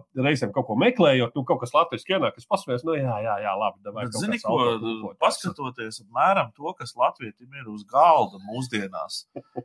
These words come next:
Speaker 2: es nemaz nebrīnītos, ka kaut kas šāds arī tiek, kā saka, iemānīts, viņš tur ir kaut kā ir iesprucis tāds pa vidu. Un, un kā tāds mazs eksperiments, kur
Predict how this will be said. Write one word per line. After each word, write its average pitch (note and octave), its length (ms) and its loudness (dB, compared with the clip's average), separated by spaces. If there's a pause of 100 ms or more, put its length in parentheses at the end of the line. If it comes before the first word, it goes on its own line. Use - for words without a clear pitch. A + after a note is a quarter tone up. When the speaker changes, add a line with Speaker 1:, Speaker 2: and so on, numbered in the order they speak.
(160)
Speaker 2:
es F#3+ 260 0
nemaz D3 400 2
nebrīnītos, A2+ 1120 2
ka - 160 -20
kaut G3+ 300 4
kas B2 100 -2
šāds E3 500 4
arī D3+ 360 4
tiek, A#2 260 -2
kā G#2+ 220 2
saka, - 240 -4
iemānīts, A#2+ 640 4
viņš C#3 160 -12
tur B2 140 -8
ir B2+ 80 -14
kaut D#3 160 2
kā G3+ 180 2
ir G#3 140 -10
iesprucis - 720 -8 (320)
tāds A#2+ 320 0
pa G#2 160 -2
vidu. A#2 320 2 (480)
Un, A#2+ 380 -2
un A#2+ 300 -2
kā B2 180 2
tāds A2+ 260 0
mazs D#3+ 260 6
eksperiments, G#2+ 680 0
kur G#2+ 220 -2